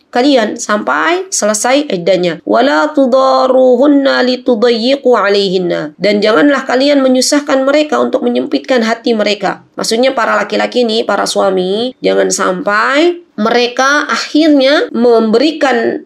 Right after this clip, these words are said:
ya, sesuatu yang membahayakan bagi istri-istri mereka, ya, yang telah dicerai. Jangan sampai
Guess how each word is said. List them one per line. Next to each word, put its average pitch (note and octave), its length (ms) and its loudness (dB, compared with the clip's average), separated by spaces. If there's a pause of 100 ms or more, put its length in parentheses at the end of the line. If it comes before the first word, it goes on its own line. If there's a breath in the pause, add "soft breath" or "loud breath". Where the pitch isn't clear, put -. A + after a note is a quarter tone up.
ya, G#3 320 0
sesuatu B3+ 640 0
yang C4+ 560 0
membahayakan A#3 720 2
bagi G#3+ 240 0
istri-istri F3+ 480 -6
mereka, F#3 380 -2 (260)
ya, F#3 240 -4 (160)
yang F3+ 160 -2
telah F#3+ 160 0
dicerai. G3+ 640 -2
Jangan F#3 320 0
sampai B3+ 640 -2